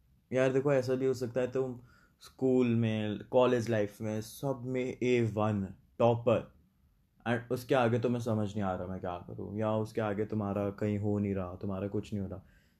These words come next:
तुम यार, एक point के लिए लगेगा, तुम demotivate होगे, तुम्हें ऐसा लगेगा कि अब क्या करें, मतलब, अभी तक life में failure देखा नहीं,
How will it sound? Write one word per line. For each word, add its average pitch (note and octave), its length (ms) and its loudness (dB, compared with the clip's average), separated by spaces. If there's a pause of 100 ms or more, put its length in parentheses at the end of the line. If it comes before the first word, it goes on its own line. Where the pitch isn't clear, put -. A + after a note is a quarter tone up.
(120)
तुम C3+ 140 2
यार, D#3+ 200 2
एक C#3 320 -2
point C#3 260 2
के D#3 120 2
लिए D3+ 100 2
लगेगा, B2+ 420 2
तुम A2+ 260 -2
demotivate A#2 680 0
होगे, G#2 280 2
तुम्हें G2+ 280 -4
ऐसा A2 260 -2
लगेगा G2+ 400 -2
कि G2+ 260 -4 (800)
अब A2+ 140 -4
क्या A#2 260 6
करें, G2 320 -4 (400)
मतलब, G2+ 320 0 (640)
अभी A#2 260 2
तक A2 280 0
life G#2 320 2
में G#2 100 -2
failure G2 440 0
देखा G2 380 -2
नहीं, F#2 260 -8